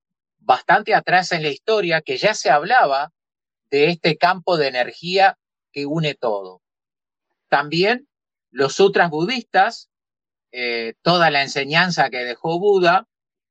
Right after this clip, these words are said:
quinientos años antes de Cristo, los indios Hopi de Norteamérica, eh,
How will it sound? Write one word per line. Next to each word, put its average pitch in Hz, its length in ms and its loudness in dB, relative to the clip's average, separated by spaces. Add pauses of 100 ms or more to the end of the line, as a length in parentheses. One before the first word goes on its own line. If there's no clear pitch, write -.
(160)
quinientos 196 640 0
años 196 360 2
antes 170 300 0
de 135 120 -4
Cristo, 180 540 -4 (1160)
los 156 260 2
indios 214 380 -4
Hopi 175 480 0 (560)
de 127 140 -6
Norteamérica, 165 920 0 (1400)
eh, 107 560 -2